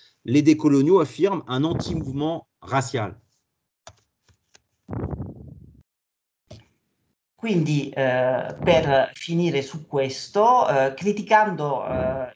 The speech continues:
Speaker 2: il movimento, eh, sociale, eh, i decoloniali, eh, affermano,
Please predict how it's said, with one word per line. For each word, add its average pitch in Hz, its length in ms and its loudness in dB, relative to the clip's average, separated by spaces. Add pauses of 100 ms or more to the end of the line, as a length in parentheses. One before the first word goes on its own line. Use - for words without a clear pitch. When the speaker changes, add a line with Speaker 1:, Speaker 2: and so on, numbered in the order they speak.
Speaker 2:
il 147 140 -12
movimento, 160 960 -4
eh, 127 800 -6
sociale, 156 960 2 (360)
eh, 127 680 -2
i 175 100 -2
decoloniali, 190 1200 2
eh, 135 440 0
affermano, 175 1080 0